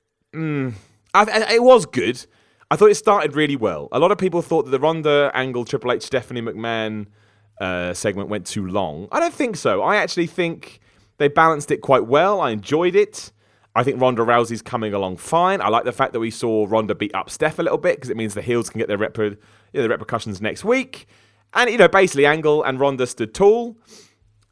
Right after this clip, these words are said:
And, you know, throughout the, th-, throughout the back and forth, we got our Mania match booked, a Mania match booked, which is gonna be Triple H and Steph versus Angle and Ronda.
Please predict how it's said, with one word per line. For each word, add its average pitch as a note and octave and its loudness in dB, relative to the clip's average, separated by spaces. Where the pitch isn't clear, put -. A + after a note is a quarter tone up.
And, G3 2
you F#3 0
know, C3+ 2
throughout D#3 2
the, C#3+ 4
th-, D3 -2
throughout D3 4
the B2 2
back C3 -2
and A#2 -10
forth, C3 0
we D#3 -4
got E3 0
our F3 2
Mania F#3 -2
match F#3+ -4
booked, - -2
a C3+ -8
Mania D#3 -2
match D#3 -6
booked, - -2
which A2+ -12
is C3 -8
gonna B2+ -2
be G2+ -2
Triple A#2 -4
H G#2+ -2
and A2+ -10
Steph A2 -6
versus A2 -6
Angle A#2+ -4
and C#3+ -6
Ronda. C#3 -4